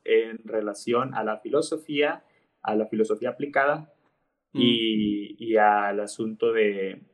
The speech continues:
Speaker 1: de la, de su proyecto Boesio, de la filosofía en las cárceles. Está bien interesante eso, porque muchas veces viene gente a estudiar aquí,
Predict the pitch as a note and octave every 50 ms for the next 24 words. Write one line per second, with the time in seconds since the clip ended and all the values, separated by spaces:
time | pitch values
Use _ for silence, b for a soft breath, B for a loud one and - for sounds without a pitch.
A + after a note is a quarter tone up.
0 | _ _ - - G#2+ G2 G2+ G2+ G2 G2 F#2+ F#2+ - - - - - - - -
1 | - - - _ _ - - - - A2 A2 - A2+ A2 A2 A2 A2 A2 G#2+ -
2 | C3 A#2+ A2+ A2 A2 A2 - - A2 G#2 G#2 G#2 - - G#2 G#2 - - - G#2
3 | G#2+ A2 - - - G#2+ - - - - - - _ _ - - - - A2+ A2+
4 | B2 B2 - - - C#3 D3 D3+ D3+ - - B2 B2 - B2+ B2+ C3 - B2+ B2
5 | - - - _ - - _ - G#3+ G#3+ - - B2+ B2 A#2+ A#2+ A#2+ C3 B2+ B2
6 | _ _ - - _ _ _ _ _ _ _ _ _ _ _ _ _ _ - G2
7 | G#2+ A2 A#2 A2+ A#2+ A#2 - B2 B2 A#2+ A2 - - G#2 G#2+ G#2+ G#2 G#2+ - -
8 | G#2 G#2+